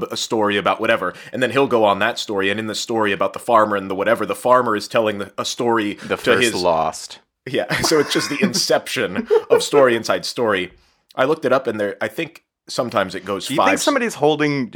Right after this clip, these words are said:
Speaker 2: James, uh, <laughs> J J Abrams captive? Just like, "And if you don't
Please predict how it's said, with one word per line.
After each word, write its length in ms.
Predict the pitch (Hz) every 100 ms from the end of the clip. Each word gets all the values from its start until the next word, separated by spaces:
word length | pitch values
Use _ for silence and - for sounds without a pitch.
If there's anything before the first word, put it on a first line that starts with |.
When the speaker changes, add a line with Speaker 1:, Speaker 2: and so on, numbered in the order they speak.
| 90
Speaker 2:
James, 460 | 123 123 127 120 -
uh, 440 | 123 110 104 104 -
<laughs> 300 | 190 156 180
J 180 | 143 117
J 160 | 117 113
Abrams 400 | 101 104 113 -
captive? 640 | 113 101 - 110 107 107 - - -
Just 120 | - -
like, 100 | 101
"And 100 | 110
if 140 | 139
you 160 | 147 170
don't 320 | - 214